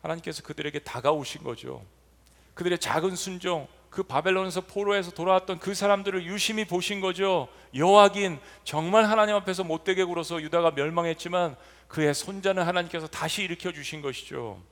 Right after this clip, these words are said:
채 백 년이 되지 않은 인생의 짧은 삶 속에서 하나님께서 하나님과 동역할 수 있는 기회를 우리의 인생에게 던져주십니다. 저는 인생 가운데 가슴이 뛸 만한 일이 많지 않다라고 생각합니다.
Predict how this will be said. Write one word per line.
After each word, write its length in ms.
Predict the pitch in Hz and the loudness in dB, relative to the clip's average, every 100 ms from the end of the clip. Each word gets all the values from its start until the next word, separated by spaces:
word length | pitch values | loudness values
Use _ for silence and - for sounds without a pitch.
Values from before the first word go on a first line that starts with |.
| _ _ _ _ _ _ _ _ _ _ _ _ _ _ _ _ _ _ _ _ _ _ _ _ _ - | _ _ _ _ _ _ _ _ _ _ _ _ _ _ _ _ _ _ _ _ _ _ _ _ _ -10
채 140 | 180 | -8
백 180 | - 139 | -6 -4
년이 300 | 170 180 175 | -4 -4 -2
되지 260 | 156 147 | -4 -2
않은 220 | 139 143 131 | -4 -4 -6
인생의 360 | 123 131 127 | -6 -8 -8
짧은 420 | - 143 135 131 | -4 -4 -4 -8
삶 200 | 127 131 123 | -10 -10 -10
속에서 640 | 120 113 104 117 107 90 87 _ _ _ _ _ _ _ _ | -10 -10 -10 -10 -10 -12 -18 _ _ _ _ _ _ _ _
하나님께서 800 | - 175 175 160 143 - 127 147 180 _ _ _ _ _ _ _ _ _ - | -6 -6 -4 -6 -6 -6 -6 -8 -16 _ _ _ _ _ _ _ _ _ -12
하나님과 540 | - 185 185 180 180 | -4 -4 -2 -2 -4
동역할 460 | - 156 170 175 175 | -4 -6 -4 -4 -6
수 140 | - | -8
있는 200 | 156 143 | -10 -12
기회를 360 | - 143 139 131 | -8 -4 -4 -6
우리의 300 | 113 123 113 | -8 -8 -8
인생에게 420 | 101 113 110 110 | -8 -10 -10 -10
던져주십니다. 880 | 98 98 101 98 90 - 90 90 - - _ _ _ _ _ - | -10 -10 -10 -12 -14 -14 -16 -18 -20 -20 _ _ _ _ _ -10
저는 180 | 156 | -6
인생 260 | 151 143 170 | -4 -4 -4
가운데 300 | 175 156 151 | -2 -4 -4
가슴이 460 | - 131 - 180 175 | -6 -4 -4 -6 -8
뛸 240 | 190 190 | -8 -4
만한 280 | 190 185 175 | 0 0 0
일이 200 | 165 160 | -2 0
많지 340 | 135 165 175 | 2 2 0
않다라고 420 | 151 127 156 143 | -2 -2 -6 -6
생각합니다. 640 | 127 147 127 120 107 98 | -6 -8 -8 -10 -12 -14